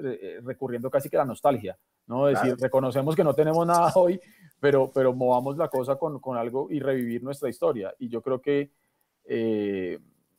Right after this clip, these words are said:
Speaker 1: no nos hemos empeñado en, en que esa historia vuelva a ser lo que tiene que ser. Es que el
Speaker 2: Exactamente.
Speaker 1: fútbol, usted está en la obligación de, de, de tener que ser dinámico y, y marcar siempre la parada. Millonarios no puede ser segundo, no puede, y menos diecisiete,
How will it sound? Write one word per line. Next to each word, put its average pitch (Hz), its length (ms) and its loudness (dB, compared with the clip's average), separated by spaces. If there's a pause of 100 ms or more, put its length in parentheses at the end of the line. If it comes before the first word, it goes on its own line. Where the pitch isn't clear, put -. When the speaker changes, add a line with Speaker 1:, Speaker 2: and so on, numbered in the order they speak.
(140)
Speaker 1:
no 143 200 0
nos 156 140 2
hemos 165 220 0
empeñado 127 760 4
en, 110 560 -8 (920)
en 135 160 -4
que 131 180 4
esa 139 160 4
historia 151 320 6
vuelva 147 300 6
a - 20 0
ser 151 100 2
lo 147 120 0
que 143 100 0
tiene 117 160 -6
que 127 100 -6
ser. 135 220 0 (560)
Es 95 160 -18
que 117 80 -10
el 104 40 -12
Speaker 2:
Exactamente. - 20 -14
Speaker 1:
fútbol, 143 340 -4
usted 120 140 -10
está 110 160 -6
en 113 60 -2
la 120 40 4
obligación 110 460 0
de, 110 160 -2
de, 123 220 -4
de 113 140 -6
tener 98 200 -8
que 104 80 -10
ser 117 120 -4
dinámico 123 560 -2
y, 98 220 -6 (280)
y - 60 -4
marcar 190 320 0
siempre - 220 -6
la 123 80 4
parada. 113 300 2
Millonarios 104 280 -4
no 117 140 -4
puede 127 240 4
ser 123 160 0
segundo, 123 460 -4 (880)
no 101 100 -10
puede, 123 300 2
y 113 300 -6
menos 110 240 -4
diecisiete, 120 580 0